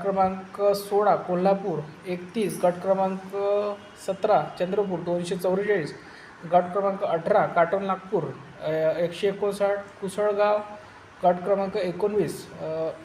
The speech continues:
शहाऐंशी जागा आणि वरणगाव, अ, गट क्रमांक वीस, दोनशे एक्क्याण्णव जागा आहे. बॅट्समनसाठी बघा कुठे कुठे जागा आहेत. अ,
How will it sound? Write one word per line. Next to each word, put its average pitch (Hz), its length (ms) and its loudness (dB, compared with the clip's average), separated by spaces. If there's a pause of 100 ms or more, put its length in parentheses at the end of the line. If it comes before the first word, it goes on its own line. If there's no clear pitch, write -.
शहाऐंशी 185 380 -2
जागा 190 280 2 (300)
आणि 170 440 -6
वरणगाव, 196 480 4 (560)
अ, 165 40 -8
गट 170 300 4
क्रमांक 185 280 0
वीस, 185 320 0
दोनशे 160 340 -2
एक्क्याण्णव 196 500 0
जागा 170 200 2
आहे. 135 320 -6
बॅट्समनसाठी 196 640 2
बघा 196 240 4
कुठे 190 380 -4
कुठे 190 180 -4
जागा 180 240 4
आहेत. 190 120 4 (300)
अ, 165 320 4